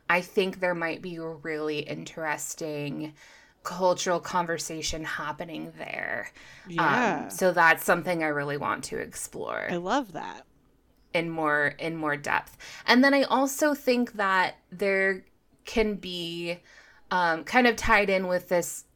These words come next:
Speaker 1: discussion of politics. There can also be, um, i-, the idea of, like, privilege
Speaker 2: Yeah.
Speaker 1: at, in relation to politics.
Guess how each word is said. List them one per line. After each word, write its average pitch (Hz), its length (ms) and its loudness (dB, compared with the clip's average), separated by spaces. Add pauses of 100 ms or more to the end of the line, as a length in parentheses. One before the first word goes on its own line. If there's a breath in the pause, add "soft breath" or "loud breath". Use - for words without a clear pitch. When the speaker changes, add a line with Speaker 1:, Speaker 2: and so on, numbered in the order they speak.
(100)
Speaker 1:
discussion 180 540 -4
of 156 120 -8
politics. 165 760 -4 (220)
There 175 280 2
can 175 220 -4
also 165 440 -2
be, 156 560 -6 (480 loud breath)
um, 147 560 2 (640)
i-, 180 180 -4
the 175 240 0
idea 151 720 0
of, 147 480 0 (100)
like, 143 420 -6
privilege - 880 -2
Speaker 2:
Yeah. 156 560 -2
Speaker 1:
at, - 120 -12
in 160 200 0
relation 147 580 -4
to - 220 -2
politics. - 920 -6